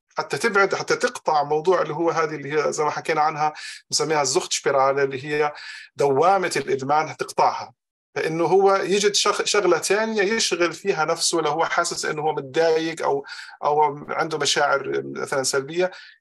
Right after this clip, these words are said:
يشوف شغلة تانية يهدئ فيها هذه المشاعر، إنه يتخ-، يتكلم مع أبوه أو أمه، يتحدث مع مثلا أحد من العيلة، أم، ينام شوية، يقرأ في كتاب أو كذا. يعني حتى نقطع إحنا هاي اللي هي الزوخت شبيرالة،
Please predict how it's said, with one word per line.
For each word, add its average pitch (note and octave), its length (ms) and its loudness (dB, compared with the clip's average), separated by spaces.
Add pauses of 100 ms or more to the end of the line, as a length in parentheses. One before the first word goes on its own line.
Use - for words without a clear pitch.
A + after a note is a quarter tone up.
يشوف A3 220 0
شغلة G3+ 320 4
تانية G3+ 560 2 (100)
يهدئ F3+ 640 -2
فيها D#3 300 0
هذه D3 100 -2
المشاعر، C3 440 0
إنه B2+ 160 -2
يتخ-، - 180 -6
يتكلم D#3+ 460 0
مع C#3+ 260 2
أبوه C3+ 240 -4
أو B2 180 -2
أمه، C3 400 -2
يتحدث C#3+ 720 -6
مع C#3 240 2
مثلا C#3 440 -2
أحد - 260 -4
من C3+ 140 -6
العيلة، C3 480 2 (440)
أم، C#3 500 2 (200)
ينام E3 400 2
شوية، C#3 800 2 (640)
يقرأ E3 320 -2
في D#3+ 120 -4
كتاب C#3+ 460 0
أو A#2+ 100 -2
كذا. - 340 -12
يعني B2 160 -4
حتى - 300 -4
نقطع E3 360 -2
إحنا D3 280 -2
هاي D#3 80 2
اللي C3+ 140 -8
هي D3+ 40 -6
الزوخت E3 320 -2
شبيرالة، F3 440 0